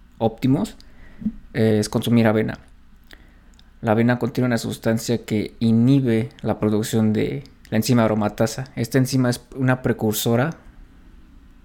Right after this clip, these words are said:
de la, para la producción de estrógenos. También, eh, el aceite o las semillas de lino,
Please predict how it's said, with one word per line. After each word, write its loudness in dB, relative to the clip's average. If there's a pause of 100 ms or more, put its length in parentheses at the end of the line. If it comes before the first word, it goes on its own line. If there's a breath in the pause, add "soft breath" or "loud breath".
(120)
de 0
la, -4
para 4
la 0
producción -4
de -2
estrógenos. -6 (1300 soft breath)
También, 4
eh, 2
el 0
aceite 0 (680)
o 2
las 4
semillas 2
de 2
lino, 4